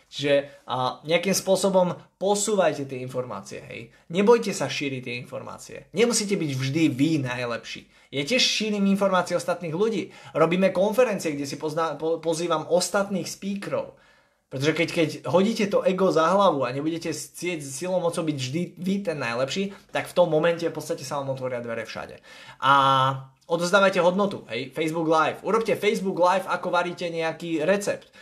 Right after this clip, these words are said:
Urobte Facebook Live, ako, ja neviem, keď používate nejakú prírodnú kozmetiku, ktorá je iná ako bežná, tak urobte Facebook Live, ako ju používate. Keď robíte, ja neviem, a, mm, bože,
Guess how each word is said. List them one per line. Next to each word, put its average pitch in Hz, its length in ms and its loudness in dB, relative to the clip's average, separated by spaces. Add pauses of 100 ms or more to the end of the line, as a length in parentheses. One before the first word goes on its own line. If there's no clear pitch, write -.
(160)
Urobte 165 320 2
Facebook 185 400 -2
Live, 160 400 2
ako, 180 640 0 (720)
ja 160 160 -2
neviem, 156 80 -6
keď 131 160 -6
používate 151 400 -2
nejakú 135 240 -6
prírodnú 160 320 0
kozmetiku, 160 640 -4 (320)
ktorá 156 240 2
je 143 240 -2
iná 170 240 2
ako 156 160 -2
bežná, 175 640 0
tak 139 80 -8
urobte 180 240 -2
Facebook 160 320 -4
Live, 156 240 0
ako 202 340 0
ju 147 60 0
používate. 123 640 -8 (240)
Keď 147 160 -4
robíte, 160 320 2
ja 160 80 2
neviem, 160 320 0
a, 139 560 -2 (400)
mm, 127 480 -10 (800)
bože, 135 580 -6